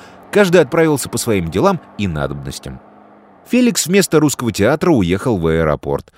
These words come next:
Из Лондона он вылетел в своё шотландское поместье под Инвернесом. Илья направился именно в тот самый театр,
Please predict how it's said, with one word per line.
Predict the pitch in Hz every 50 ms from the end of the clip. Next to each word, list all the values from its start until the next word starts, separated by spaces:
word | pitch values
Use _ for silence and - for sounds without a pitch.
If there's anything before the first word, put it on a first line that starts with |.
| _ _ -
Из | 113 110 95 -
Лондона | 80 82 104 127 131 101 95 85 80 78
он | 76 76
вылетел | 80 107 127 123 92 - 107 101
в | 92
своё | - - 98 95 98 95
шотландское | - - 82 76 - 82 80 78 82 - - 80 73
поместье | - 69 71 82 131 151 127 - - 135 120
под | 87 - 110 98 - - -
Инвернесом. | 110 101 95 87 76 78 71 73 73 67 - - 71 65 - _ _ _ _ _ - - _ _ -
Илья | 113 104 95 85 80 76 78 92 117 131
направился | 113 85 - - 78 95 117 127 120 101 - - 92
именно | - - - 110 113 113 107 98 98 98
в | 90 -
тот | - 85 -
самый | - - 73 71 67 69
театр, | - - - 76 76 76 - -